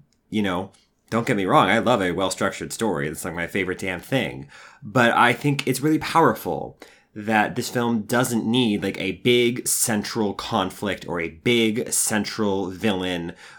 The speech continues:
or a, you know, a big central thing to be done. It's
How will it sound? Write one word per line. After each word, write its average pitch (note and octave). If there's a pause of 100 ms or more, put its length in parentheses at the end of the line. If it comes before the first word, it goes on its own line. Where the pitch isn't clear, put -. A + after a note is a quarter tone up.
(120)
or F#2
a, F#2+
you F2+
know, F2+
a F2
big C3
central G#2+
thing D#3
to C#3+
be A#2
done. G#2 (1120)
It's -